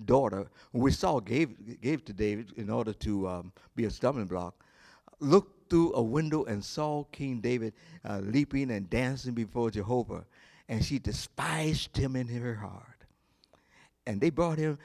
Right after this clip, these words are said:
they brought in the ark of the Jehovah and set it in its place in the midst of the tent that David had pitched for it. And David offered burnt offerings and peace offerings before Jehovah.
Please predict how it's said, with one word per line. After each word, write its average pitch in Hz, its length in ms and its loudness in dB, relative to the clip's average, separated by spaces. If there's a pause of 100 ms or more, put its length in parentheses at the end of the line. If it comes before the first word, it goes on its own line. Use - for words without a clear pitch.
(160)
they 127 120 6
brought 147 340 4
in 147 220 0
the 123 180 0
ark 143 260 0
of 113 140 -2
the 107 60 -6
Jehovah 127 480 4
and 113 160 0
set 143 280 0
it 147 120 0
in 120 160 0
its 107 140 -4
place 151 420 0 (280)
in 120 140 2
the 104 60 0
midst 131 340 2
of 127 80 0
the 117 100 0
tent 160 280 2
that 107 180 -2
David 139 300 2
had 113 240 0
pitched - 400 0
for 135 240 2
it. 156 180 -6 (300)
And 110 180 0
David 156 320 6
offered 143 420 4
burnt 143 280 2
offerings 170 560 2
and 98 160 -4
peace 156 280 4
offerings 156 400 -2
before 131 380 0
Jehovah. 127 520 -2